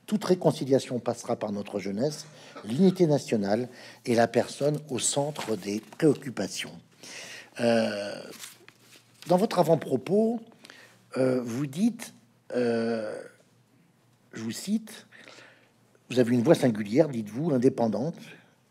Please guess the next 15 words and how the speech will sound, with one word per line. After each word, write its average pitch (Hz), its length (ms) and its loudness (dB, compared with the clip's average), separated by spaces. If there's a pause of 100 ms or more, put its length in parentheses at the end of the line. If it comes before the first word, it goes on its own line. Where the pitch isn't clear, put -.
(160)
et - 40 -20
que - 120 -12
vous 104 160 -6
espérez 104 320 -8
authentique, 107 460 -8
que 113 100 -10
je 92 60 -16
vous 110 80 -12
confirme 107 560 -12 (380)
si - 160 -14
vous 98 160 -6
aviez 95 260 -4
des, 95 200 -12
des 92 200 -12
inquiétudes. » 113 640 -10